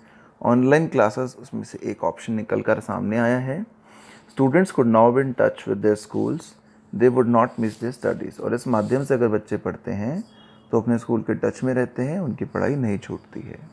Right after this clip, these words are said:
They receive worksheets, video links, audio files and images of the books as study material। बच्चों को वीडियोज़ मिलती हैं, वर्कशीट्स मिलती हैं, ऑडियो फाइल्स वगैरह मिलती हैं। टीचर और स्टूडेंट वर्चुअल प्लेटफॉर्म पर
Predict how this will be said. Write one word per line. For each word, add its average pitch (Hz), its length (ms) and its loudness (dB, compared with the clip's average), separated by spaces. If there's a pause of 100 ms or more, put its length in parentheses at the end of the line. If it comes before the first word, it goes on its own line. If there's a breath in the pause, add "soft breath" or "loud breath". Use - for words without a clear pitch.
(760 loud breath)
They 120 220 6
receive 123 300 0
worksheets, 139 680 0 (180)
video 117 320 4
links, 127 420 -2 (120)
audio 113 320 2 (100)
files 120 320 2 (120)
and 117 220 -8
images 110 400 -2
of 104 60 -6
the 104 140 -8
books - 260 -8 (520 loud breath)
as 135 220 2
study 101 320 0
material। - 340 -10 (560 soft breath)
बच्चों 120 280 2
को 131 140 2
वीडियोज़ 120 400 4
मिलती 127 300 -2
हैं, 127 180 -2
वर्कशीट्स 110 600 -4
मिलती 120 320 -2
हैं, 123 300 -4 (300 soft breath)
ऑडियो 113 240 6
फाइल्स 107 340 0
वगैरह 98 340 -2 (140)
मिलती 90 240 -6
हैं। - 340 -14 (760 soft breath)
टीचर 165 300 4
और 180 80 6
स्टूडेंट 147 400 -2
वर्चुअल 120 380 2
प्लेटफॉर्म 117 520 0
पर 120 200 -4